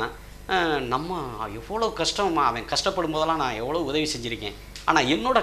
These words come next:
கஷ்டத்துக்கு இவன் உதவவே இல்லை அப்படின்னு நம்ம யாருக்கு உதவி செஞ்சோமோ அவனே நமக்கு திரும்ப உதவுவான்னு எதிர்பார்க்குறோம். அஹ், அது அப்படி எதிர்பார்க்கக்கூடாதுங்க. நம்ம ஒருத்தருக்கு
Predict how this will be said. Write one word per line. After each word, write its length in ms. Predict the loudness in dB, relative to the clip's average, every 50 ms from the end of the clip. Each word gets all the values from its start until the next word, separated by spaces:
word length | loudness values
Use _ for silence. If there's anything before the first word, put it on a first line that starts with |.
| 4
கஷ்டத்துக்கு 380 | 4 2 2 0 -2 0 -2 0
இவன் 160 | -2 -2 -2
உதவவே 340 | -2 -2 -2 -2 -2 -2 -2
இல்லை 200 | -4 -2 -4 -6 -8 -8 -14 -8 -2 0
அப்படின்னு 280 | 0 2 2 2 2
நம்ம 160 | 2 2 0 2
யாருக்கு 500 | 2 2 4 4 2 0 0 -4 -6 -6
உதவி 220 | -2 -2 0 0
செஞ்சோமோ 500 | 0 0 0 0 0 -2 -2 -4 -6 -6 -10 -14 -6 0
அவனே 340 | 0 2 2 4 4 4 4
நமக்கு 320 | 4 2 2 0 0 0
திரும்ப 260 | 0 -2 -2 0 0
உதவுவான்னு 480 | 2 2 2 0 0 -2 -2 -2 -2 -2 -2 0
எதிர்பார்க்குறோம். 560 | 0 0 0 0 0 -2 -2 -6 -12 -14 -14 -16 -18 -18 -18 -18 -18 -18 -18 -18 -18 -18 -18 -18 -18 -20 -16 -10 -4
அஹ், 300 | -2 0 0 0 0 0
அது 280 | 2 2 4 4 4
அப்படி 280 | 2 2 0 0 0 2
எதிர்பார்க்கக்கூடாதுங்க. 680 | 2 2 0 0 -2 -2 -4 -8 -6 -8 -8 -8 -10 -14 -14 -16 -18 -18 -18 -18 -18 -18 -16 -14 -14 -12
நம்ம 480 | -12 -12 -10 -6 0 2 2 2 2 0
ஒருத்தருக்கு 380 | 0 0 0 0 0 0 0